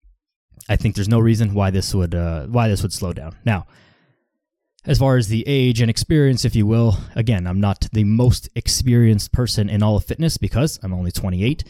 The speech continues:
but I've done enough time in the gym. I've been in the gym for a long period of time as both a kid playing sports, as a trainer professionally, and as training myself as an adult and not as a kid anymore. So I've been in and around fitness and exercises for my whole life,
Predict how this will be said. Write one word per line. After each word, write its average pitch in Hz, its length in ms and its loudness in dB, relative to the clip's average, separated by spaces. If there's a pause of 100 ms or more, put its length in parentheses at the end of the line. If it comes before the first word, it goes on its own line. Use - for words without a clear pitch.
(320)
but - 340 -2 (420)
I've 160 300 -4
done 190 340 -2
enough 180 300 0
time 131 220 2
in 110 40 0
the 101 80 0
gym. 92 180 -6
I've 98 180 -4
been 131 160 0
in 120 340 0
the 113 80 -2
gym 117 240 0
for 104 380 -2
a 98 80 -2
long 117 280 2
period 120 220 0
of - 60 -2
time 110 300 0
as 98 340 -6
both 98 240 -4
a 95 40 -4
kid 104 460 -2
playing 101 240 -2
sports, 151 380 -2 (380)
as - 140 -6
a - 40 -12
trainer 120 440 2
professionally, 143 720 0
and 113 320 0
as 113 160 0
training 110 380 0
myself 156 560 0
as 110 160 0
an 104 100 0 (140)
adult 104 400 0
and 98 120 -2
not 95 180 -2
as 90 100 -6
a 95 40 -8
kid 170 220 0
anymore. 92 300 -2
So 160 160 -2
I've 147 100 -2
been 185 340 -4
in 160 140 -2
and 120 100 0
around 120 280 0
fitness 127 280 -6
and 110 120 -4
exercises 113 560 -4
for 170 180 -4
my 160 160 0
whole 117 180 2
life, 104 240 0